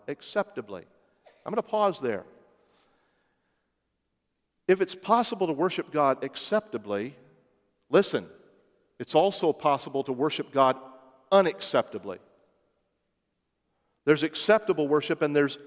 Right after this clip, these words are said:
unacceptable worship. And so the author of the book of Hebrews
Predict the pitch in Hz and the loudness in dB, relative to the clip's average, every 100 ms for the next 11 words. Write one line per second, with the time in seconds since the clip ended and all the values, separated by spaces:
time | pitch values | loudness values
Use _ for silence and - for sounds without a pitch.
0 | - 202 190 - - 156 - 127 117 113 | 2 2 2 -4 0 0 0 -6 -6 -6
1 | 104 - - _ _ _ _ _ _ _ | -6 -12 -20 _ _ _ _ _ _ _
2 | _ _ _ _ 156 202 175 170 202 202 | _ _ _ _ 0 4 6 6 4 2
3 | 170 151 165 165 127 208 190 139 147 190 | -2 -2 -2 -4 -4 -4 -2 0 2 0
4 | 190 | -2